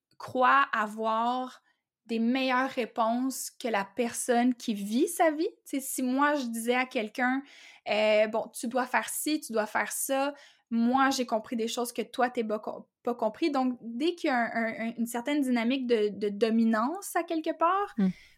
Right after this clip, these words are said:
Speaker 1: où est-ce que moi, je crois savoir plus que toi, euh, sur ta propre vie,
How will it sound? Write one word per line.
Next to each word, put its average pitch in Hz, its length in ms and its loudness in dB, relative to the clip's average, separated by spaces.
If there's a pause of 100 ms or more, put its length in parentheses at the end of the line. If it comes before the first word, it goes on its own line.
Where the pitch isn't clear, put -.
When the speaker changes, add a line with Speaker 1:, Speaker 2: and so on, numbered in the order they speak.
Speaker 1:
où 233 60 -2
est-ce 233 120 -4
que 269 80 -2
moi, 240 380 2
je 269 120 -6
crois 262 480 0 (120)
savoir 214 380 -6
plus 233 220 -6
que - 80 -6
toi, 226 460 0 (520)
euh, 202 260 -4
sur - 300 -6
ta 269 160 0
propre 240 420 -4
vie, 247 340 -2